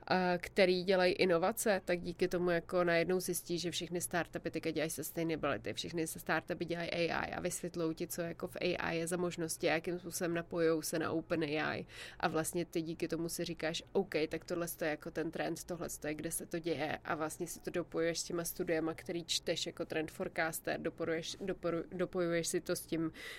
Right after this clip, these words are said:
co třeba čtu na téma Gen Z a Generation Alpha a vlastně dáváš si to všechno dohromady do takového jako příběhu, který vlastně vyprávíš o tom, co se děje zrovna ve společnosti.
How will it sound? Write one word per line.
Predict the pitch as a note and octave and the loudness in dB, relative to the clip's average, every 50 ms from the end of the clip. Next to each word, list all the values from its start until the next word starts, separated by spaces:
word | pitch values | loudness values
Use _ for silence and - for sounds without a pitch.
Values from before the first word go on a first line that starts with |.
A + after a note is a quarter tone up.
| - - | -8 -4
co | - - E3+ | -4 -2 -2
třeba | - - - F3+ D#3 D#3+ D#3+ | -2 -2 -4 -2 0 -2 -2
čtu | D#3+ - - - D#3+ | -2 -6 -6 -4 -2
na | E3+ E3+ E3 | -2 -2 0
téma | - E3 E3 F3 E3 | 0 0 2 2 2
Gen | E3 E3 F3 E3 E3 E3+ | 2 2 2 0 0 0
Z | D#3+ - F#3 F3+ F#3 F3+ E3 | 0 0 2 4 4 4 4
a | - - E3+ E3+ E3 D#3+ D#3 | 4 2 0 0 0 0 0
Generation | D#3+ D#3+ - F3 F3+ F3 D#3 D#3+ E3 E3 - - F3 - - | -2 -2 -2 0 0 0 2 0 0 0 -2 -2 -2 -2 0
Alpha | D#3+ E3+ F3+ - - F3+ D#3+ D#3+ | 0 0 0 -2 -2 0 0 2
a | - D3+ | 2 2
vlastně | D#3+ F3 E3 - - E3+ | 2 0 0 0 -2 0
dáváš | F3 E3 E3 E3+ F#3 E3+ - | 0 0 0 -2 -4 -6 -6
si | - - | -8 -6
to | - F#3+ | -4 -4
všechno | F3+ - - E3+ - F3+ F3 | -4 -4 -6 -4 -4 -4 -2
dohromady | D#3 E3+ E3 F3 F3 F3 F3 E3 E3+ E3 | -2 -2 -2 -2 -2 -2 0 -2 -2 -4
do | - F3+ | -4 -6
takového | E3+ - - - F3 F3 E3+ E3+ F3 | -6 -6 -10 -6 -4 -4 -4 -2 -4
jako | F#3+ - - - F3 F3 - - - - - - - | -8 -4 -4 -4 -4 -4 -6 -12 -18 -18 -20 -20 -8
příběhu, | - - - - G#3+ F#3+ F#3+ F3 F3 G3 F#3 E3+ F3 E3 D3+ D#3 - | -4 -2 0 0 0 0 2 6 6 6 6 6 2 0 -2 -2 -2
který | - - - - F#3 E3+ E3 E3 E3 E3 D#3+ E3 E3 E3 E3 E3 | -6 -12 -4 0 0 2 2 2 2 2 2 2 2 2 0 0
vlastně | D#3+ E3 E3+ - - F#3 | 0 -2 -2 -2 -2 -2
vyprávíš | D#3+ E3 E3 - E3 E3 D#3+ D#3 D3+ D3+ - - - - | -2 -2 -2 0 2 2 2 2 2 -2 -4 -4 -6 -6
o | F3 E3 D#3+ | -6 -6 -6
tom, | - - D3+ D3+ D#3 D#3 D3+ D3 D#3+ F3 | -4 -4 -2 -2 -2 -2 -2 -4 -6 -6
co | - - - | -6 -2 -2
se | - F#3 E3 | 0 -2 0
děje | - - E3+ E3+ | -2 -4 -4 -4
zrovna | - F3 - D#3+ - D#3+ F3+ | -4 -4 -6 -4 -4 -4 -4
ve | - - | -4 -4
společnosti. | - - - - - - - - - - F3 - - - A#3+ G#3 | -6 -8 -8 -8 -8 -6 -6 -6 -6 -4 -6 -6 -8 -8 -12 -14